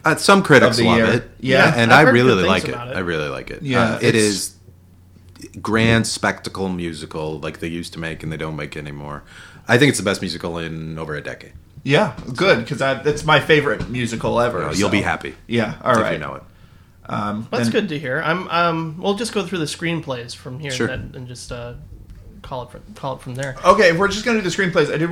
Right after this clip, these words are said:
Speaker 2: wanna say really quick, uh, The Imposter, not nominated for Best Documentary.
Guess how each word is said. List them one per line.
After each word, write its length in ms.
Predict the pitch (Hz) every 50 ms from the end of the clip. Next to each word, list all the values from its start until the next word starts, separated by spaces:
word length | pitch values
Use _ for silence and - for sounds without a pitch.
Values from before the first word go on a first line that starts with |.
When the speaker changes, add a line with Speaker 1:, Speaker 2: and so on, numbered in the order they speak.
| 175 165
Speaker 2:
wanna 120 | 156 151
say 200 | - - 180 160
really 220 | 143 139 147 143 135
quick, 400 | - - 180 170 - - - -
uh, 360 | - 139 139 139 135 131 113 - -
The 160 | 127 143 160
Imposter, 720 | 160 151 - - 180 196 220 - - - 135 135 135 - -
not 240 | - 139 143 135 - -
nominated 400 | 156 156 156 160 156 151 147 -
for 80 | - 131
Best 280 | 117 147 143 - -
Documentary. 760 | - 147 143 - 156 139 151 185 202 - - 123 107 104 120